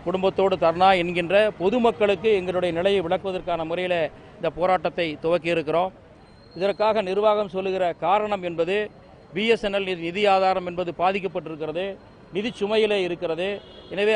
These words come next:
அரசாங்கத்திடமிருந்து போதிய நிதி பெற, பெற்றால் ஒழிய இது சாத்தியமில்லை என்று சொல்லிக் கொண்டிருக்கிறார்கள். நிரந்தர ஊழியர்களுக்கே சம்பளம் என்பது கடந்த பிப்ரவரி மாதத்திலே தாமதமானது. ஒவ்வொரு மாதமும் சம்பளம் வருவது என்பது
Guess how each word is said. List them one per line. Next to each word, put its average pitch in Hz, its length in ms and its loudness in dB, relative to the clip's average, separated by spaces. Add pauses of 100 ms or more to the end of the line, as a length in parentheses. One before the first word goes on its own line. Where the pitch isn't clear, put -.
அரசாங்கத்திடமிருந்து 208 920 0
போதிய 196 320 0
நிதி 196 200 0 (220)
பெற, 190 300 0
பெற்றால் 196 400 0
ஒழிய 208 160 0 (500)
இது 180 80 -6 (100)
சாத்தியமில்லை 202 580 0 (200)
என்று 175 220 -10
சொல்லிக் 190 240 -4
கொண்டிருக்கிறார்கள். 170 640 -2 (500)
நிரந்தர 247 340 2 (100)
ஊழியர்களுக்கே 214 500 0 (100)
சம்பளம் 208 420 -2
என்பது 196 260 -4 (580)
கடந்த 196 260 0 (120)
பிப்ரவரி 214 420 4
மாதத்திலே 190 480 0
தாமதமானது. 185 640 0 (140)
ஒவ்வொரு 226 300 6 (100)
மாதமும் 220 500 4 (280)
சம்பளம் 208 380 0
வருவது 202 360 0
என்பது 185 220 -4